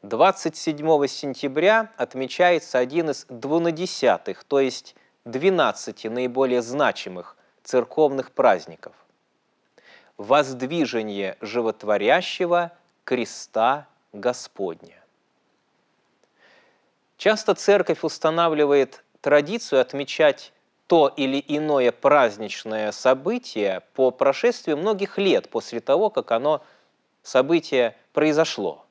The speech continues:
Нынешний праздник уникален в том смысле, что получил начало одновременно с самим событием, которому посвящен.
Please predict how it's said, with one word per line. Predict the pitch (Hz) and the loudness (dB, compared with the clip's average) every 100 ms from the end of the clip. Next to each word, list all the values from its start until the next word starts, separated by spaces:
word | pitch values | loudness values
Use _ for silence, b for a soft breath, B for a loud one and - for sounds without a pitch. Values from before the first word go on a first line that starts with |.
| _ _ _ _ _ _ _ _ b b b b _ | _ _ _ _ _ _ _ _ b b b b _
Нынешний | - 139 233 269 220 - 160 | -8 0 0 0 -4 -4 -4
праздник | - 123 107 90 98 - | 0 4 4 2 -10 -6
уникален | 131 156 - 180 170 | -4 -4 2 2 2
в | 156 | -2
том | - 160 | 0 0
смысле, | - 196 247 - 147 | -2 -4 -4 -6 -10
что | - 151 | -4 -4
получил | - 151 160 - 147 | 0 0 -2 -2 -2
начало | 143 143 - 220 196 | 0 -2 2 4 6
одновременно | 185 - 170 170 190 185 190 185 202 196 180 | 4 2 0 2 0 2 0 2 0 0 -2
с | - | -6
самим | - - 190 185 160 117 | -6 2 2 2 -4 -4
событием, | - 139 135 220 233 175 139 | 2 2 2 -6 -2 -4 -2
которому | 120 - 165 190 175 | -2 2 4 4 2
посвящен. | 165 165 - 151 - - 104 95 | -2 -4 -6 -10 -10 -4 -4 -4